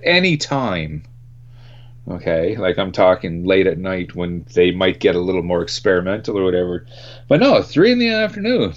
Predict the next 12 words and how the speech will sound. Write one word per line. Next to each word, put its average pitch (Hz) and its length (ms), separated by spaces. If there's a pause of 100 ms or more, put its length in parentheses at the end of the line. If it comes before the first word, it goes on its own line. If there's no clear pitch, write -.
Master 185 380
of 156 100
Puppets. - 580 (800)
And 135 400
when 147 220
a 135 120
really 143 440
cool 160 320
song 147 640
does 131 380
come 165 220
on, 220 360